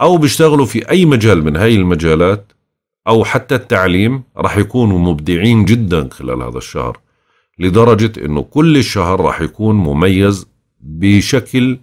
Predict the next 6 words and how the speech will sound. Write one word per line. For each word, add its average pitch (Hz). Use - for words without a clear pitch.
أنت 104
ما 90
بتتوقعه. -
عندك 131
سرعة 127
إقناع 107